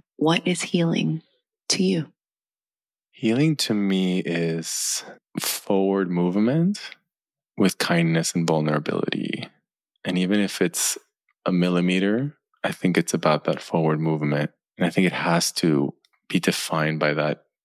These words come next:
Speaker 2: kindness with yourself. Sister D, <laughs> who I've mentioned a couple of times, her, in her morning meditation, her mantra is, "Good morning, I love you."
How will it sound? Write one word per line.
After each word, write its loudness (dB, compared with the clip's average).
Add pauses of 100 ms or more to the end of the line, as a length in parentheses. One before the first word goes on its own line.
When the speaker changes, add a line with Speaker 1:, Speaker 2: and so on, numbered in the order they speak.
(120)
Speaker 2:
kindness 0
with 0
yourself. -2 (400)
Sister 2 (320)
D, 2 (100)
<laughs> -6
who -2
I've 0
mentioned 2
a -2
couple 2
of 0
times, 0 (100)
her, 0
in -2
her -2
morning 0
meditation, 0 (120)
her 0
mantra 0
is, -4 (160)
"Good -4
morning, 0
I 0
love 0
you." 0